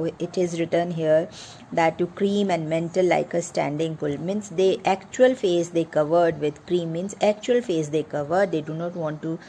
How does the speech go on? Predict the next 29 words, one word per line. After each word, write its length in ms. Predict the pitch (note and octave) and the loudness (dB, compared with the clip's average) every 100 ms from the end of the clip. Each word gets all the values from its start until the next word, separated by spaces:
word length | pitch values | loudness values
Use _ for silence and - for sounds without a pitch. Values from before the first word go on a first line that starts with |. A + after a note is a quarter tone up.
| - - | -20 -10
show 320 | - G#3 G3+ | 0 4 4
their 240 | F3 D#3+ - | 4 2 2
actual 500 | E3+ F3 - G3+ F#3 | -2 -2 -2 0 0
nature, 480 | D3 C#3+ C3+ F3 G3+ | -4 -6 -2 0 2
and 220 | D#3+ D3+ | 0 -2
they 80 | D#3+ | -2
want 280 | D#3 E3 E3 | -2 -4 -4
to 100 | F#3 | -4
cover 440 | - D#3+ D#3+ F#3 | 0 0 4 2
their 220 | F3+ D3 | 4 0
face 340 | C#3 E3 F3 F3 | 0 0 0 0
with 260 | D3+ - | -6 -8
cream 380 | - E3+ F#3 G3+ - | -6 -4 -2 -4 -6
and 280 | D3+ D#3+ E3 | -6 -6 -2
this, 260 | F#3 F#3 - - - - - - | -2 -4 -14 -18 -16 -16 -14 -4
and 400 | E3 E3 F3 E3+ | -2 -2 0 0
appears 720 | E3+ E3+ G3 G3 G#3 A3 A3+ - - - | 0 -2 4 8 10 8 2 -12 -18 -4
a-, 280 | E3 F3+ D3 | 0 0 0
as 300 | E3 F3 E3 | -2 -2 0
a 160 | F3+ G3+ | 0 0
stagnant 800 | - E3+ D3 D3 E3+ A3 D#4 - - - - | 0 0 0 -2 -2 -2 -2 -6 -18 -18 -2
pool. 260 | G#3 E3+ - - - - - | 2 2 -2 -12 -20 -20 -10
Okay, 220 | - D4+ D#4+ - - - | 0 0 0 -14 -18 -2
there 240 | F3 A3 | 2 4
are 220 | C#4+ C#4+ | 2 2
men 480 | A#3+ E3 D3 E3+ A3+ | 0 0 -2 -2 -2
with 160 | F3+ F3 | -4 -6
faces 560 | - E3+ F#3 A#3 A#3+ | -2 0 2 2 2
covered 680 | - D#3+ C3+ D3 E3+ G#3+ A3 | -2 -2 0 4 8 6 6